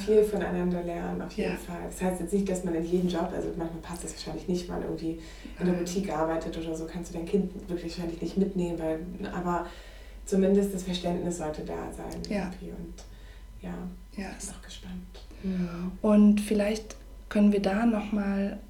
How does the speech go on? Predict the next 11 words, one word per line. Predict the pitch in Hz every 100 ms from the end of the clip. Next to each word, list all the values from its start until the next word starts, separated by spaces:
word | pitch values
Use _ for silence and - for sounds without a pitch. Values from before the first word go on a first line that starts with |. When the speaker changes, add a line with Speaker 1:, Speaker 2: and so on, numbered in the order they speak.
| - -
Speaker 2:
auf | 190 190 190 - -
das | 196 -
Thema | 214 202 196 208
Achtsamkeit | 202 - 220 208 208 202 196 190 - - - - - -
und | 208
Selbstliebe | 202 196 277 - - 185 185 180 175 -
Speaker 1:
Mhm. | - - - - -
Speaker 2:
zurückgehen. | 202 190 180 - - - 185 180 185 - - - - -
Ähm, | 208 202 196 190 -
was | 196 196 - -
du | 233 254 254 254 262